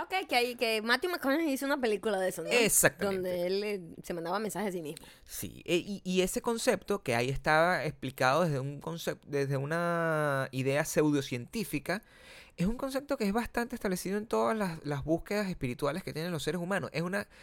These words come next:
Speaker 2: es una cosa, por ejemplo, la, mm, el fucking Espíritu Santo, que los otros días nosotros nos estamos preguntando,
Speaker 1: Qué bonito.
Speaker 2: "What the fuck es esta?". O sea, co-, ¿cómo tú puedes entender este peo? Qué vaina tan ladilla y tan complicada. ¿Qué es el fucking Espíritu Santo?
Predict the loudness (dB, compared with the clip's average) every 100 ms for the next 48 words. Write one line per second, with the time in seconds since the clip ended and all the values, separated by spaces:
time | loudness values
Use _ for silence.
0 | -20 -12 -2 2 2 2 2 2 4 2
1 | -2 -14 _ _ _ -4 0 2 2 2
2 | 2 -2 -4 -6 -6 -10 -12 -16 _ _
3 | _ -20 -4 -2 -2 4 4 4 -2 0
4 | -2 2 2 2 -2 -4 0 2 4 2
5 | 0 -2 0 0 0 0 0 0 -2 -4
6 | -4 -2 -4 -8 -20 -20 _ _ 0 2
7 | 4 4 4 4 2 2 0 0 -2 -4
8 | -8 -4 -2 -2 4 4 4 0 -2 0
9 | 0 2 2 2 0 -2 -2 0 -2 -2
10 | 2 4 4 4 4 6 4 2 0 0
11 | 4 4 2 0 2 0 2 4 4 2
12 | 2 2 2 0